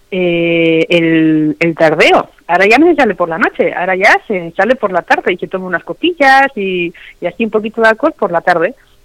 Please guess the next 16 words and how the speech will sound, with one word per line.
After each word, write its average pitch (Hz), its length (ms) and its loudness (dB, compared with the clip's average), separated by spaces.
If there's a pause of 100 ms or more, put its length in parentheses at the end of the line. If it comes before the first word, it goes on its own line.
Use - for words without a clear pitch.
(120)
Es 190 120 -14 (120)
como 190 200 -6
mucho 247 280 -2
más 269 180 0
efectivo, 220 420 0
porque 185 260 -2
al 175 80 -2
final 240 280 0
no 220 100 -2
pierdes 240 400 0
el 254 120 2
día 254 220 0
siguiente, 277 420 -4
no 277 120 0
tienes 233 260 -2
resaca, 302 480 0